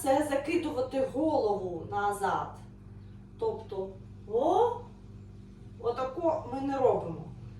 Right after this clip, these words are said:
Ми тягнемося потилицею, шиєю до підлоги. Поїхали десять разів. Один.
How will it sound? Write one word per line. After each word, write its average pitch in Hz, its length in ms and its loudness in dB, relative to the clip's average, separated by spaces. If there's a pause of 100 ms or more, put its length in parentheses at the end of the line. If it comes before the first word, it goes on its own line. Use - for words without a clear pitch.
(300)
Ми 311 100 -2 (220)
тягнемося 294 640 2 (160)
потилицею, 233 840 0 (760)
шиєю 277 1000 -2 (460)
до 294 380 2 (640)
підлоги. 196 680 -2 (300)
Поїхали 285 840 0
десять - 420 2
разів. 262 540 -2 (1200)
Один. 254 1080 2